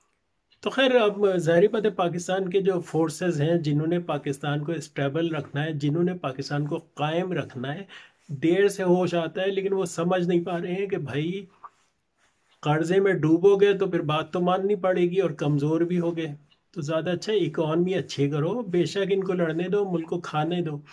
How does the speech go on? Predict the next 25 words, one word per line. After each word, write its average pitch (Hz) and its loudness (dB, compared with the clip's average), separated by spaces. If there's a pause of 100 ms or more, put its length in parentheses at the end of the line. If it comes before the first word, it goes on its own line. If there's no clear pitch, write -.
(340)
लेकिन 139 0
कर्जे 175 6
वापस 170 2
कर 151 -6
दो 170 0
मुल्क 165 0
के, 180 -4
और 202 -4
आइंदा 170 -2
जो 175 0
कर्जा 151 -2
ले 147 0
उसको 175 -4
आने 151 0
नहीं 151 -2
दो। 143 -6 (200)
कर्जा 170 -2 (480)
लेना 165 4
ही 175 2
नहीं 202 6
चाहिए, 156 -4
मैं 156 -8
तो 156 -8
कहता 147 -8
हूँ। 139 -6